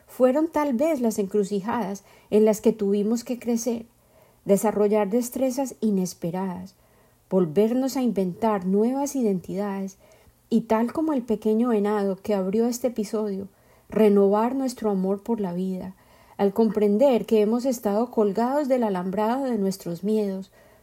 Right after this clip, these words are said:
o tal vez por el entramado de la resignación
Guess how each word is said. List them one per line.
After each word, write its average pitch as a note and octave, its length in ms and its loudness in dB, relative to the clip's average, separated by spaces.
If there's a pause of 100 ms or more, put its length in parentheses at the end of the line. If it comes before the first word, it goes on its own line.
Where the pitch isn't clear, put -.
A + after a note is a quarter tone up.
(260)
o G#3+ 120 6
tal A3 200 2
vez G#3 400 -2 (320)
por A3 180 4
el A3 120 4
entramado G#3+ 600 2
de C4 120 0
la A3+ 120 2
resignación F#3+ 880 -2